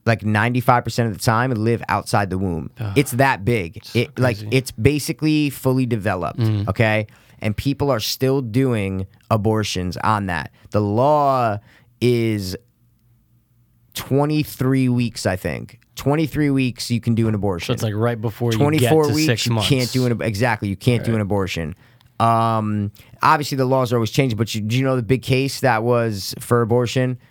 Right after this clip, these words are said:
Speaker 1: Once I say the name, you're gonna be like, "Oh my God, yeah, that was abortion."
Speaker 2: Say it.
Speaker 1: Roe v. Wade.
Speaker 2: Okay, definitely have heard of that.
Speaker 1: Of course, of
Speaker 2: Right.
Speaker 1: course. That was the big abortion one in the early nineties and shit.
Speaker 2: Mm-hmm.
Speaker 1: Um,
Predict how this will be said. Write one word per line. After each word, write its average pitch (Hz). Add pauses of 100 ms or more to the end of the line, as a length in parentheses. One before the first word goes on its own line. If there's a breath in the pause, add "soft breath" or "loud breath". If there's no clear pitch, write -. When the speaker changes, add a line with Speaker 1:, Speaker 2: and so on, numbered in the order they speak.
(120)
Speaker 1:
Once 139
I 143
say 135
the 127
name, 120
you're 107
gonna 101
be -
like, -
"Oh 139
my 147
God, 151
yeah, 143
that 110
was 101
abortion." 101 (260 soft breath)
Speaker 2:
Say 135
it. - (200)
Speaker 1:
Roe 113
v. 110
Wade. 104 (340)
Speaker 2:
Okay, 113
definitely 123
have 107
heard 123
of 110
that. 113
Speaker 1:
Of 110
course, 123
of -
Speaker 2:
Right. 107
Speaker 1:
course. 120
That 120
was 123
the 117
big 113
abortion 117
one 110
in 107
the 98
early 104
nineties 107
and 92
shit. 113 (480 loud breath)
Speaker 2:
Mm-hmm. 104
Speaker 1:
Um, 104